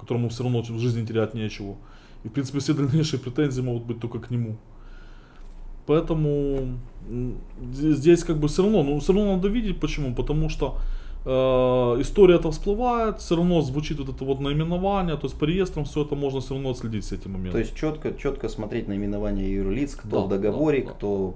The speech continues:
Speaker 2: э, рекламу дает, то есть и по факту, кто перед вами обязательства несет.
Speaker 1: Конечно, то есть бывали такие случаи, но это вот уже Николай Николаевич больше в это углубится, в такие моменты.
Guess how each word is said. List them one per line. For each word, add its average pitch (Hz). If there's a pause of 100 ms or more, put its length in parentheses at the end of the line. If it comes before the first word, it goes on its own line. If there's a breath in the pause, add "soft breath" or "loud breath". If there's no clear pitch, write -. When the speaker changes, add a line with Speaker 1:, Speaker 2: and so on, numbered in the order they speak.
(120)
Speaker 2:
э, 98
рекламу 127
дает, 110 (180)
то -
есть - (100)
и 95
по 104
факту, -
кто 113
перед 95
вами 98
обязательства 92
несет. 151
Speaker 1:
Конечно, 131
то 143
есть 139
бывали 190
такие 160
случаи, 175
но 135
это 127
вот 123
уже 120
Николай 123
Николаевич 147
больше 117
в 110
это 110
углубится, 113
в 113
такие -
моменты. 127